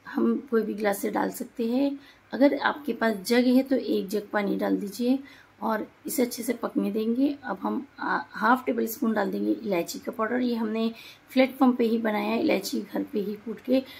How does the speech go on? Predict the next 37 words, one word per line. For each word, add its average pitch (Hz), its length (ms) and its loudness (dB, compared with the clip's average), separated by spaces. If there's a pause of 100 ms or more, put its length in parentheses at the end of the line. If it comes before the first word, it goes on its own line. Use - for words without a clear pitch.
(200)
तो 277 60 2
इससे 277 240 2 (160)
बहुत 226 340 -2
अच्छा 240 240 -2
टेस्ट 214 380 -4
और 233 60 0
फ्लेवर 202 460 -4
आता 202 220 -6
है। 269 540 2 (360)
अब 233 120 -2
ये 254 120 8
देखिए 254 260 4
बिल्कुल - 380 2
चिपचिपी - 540 -4
सी 226 140 -4
चाशनी 220 440 -2
तैयार 220 280 0
हो 220 60 0
गई। 233 100 0
जिस 233 220 -4
तरह 233 160 2
से 233 120 0
हम 240 120 2
गुलाब 202 300 2
जामुन 214 200 0
में 233 120 2
डा-, 240 400 -2
डालते 208 320 4
हैं 277 200 4 (120)
इससे 254 200 -4
थोड़ी 269 400 6
सी - 160 0
और 226 280 -4
घाटा 190 360 0
में 190 200 -4
बनाना 190 300 -4
है, 269 340 2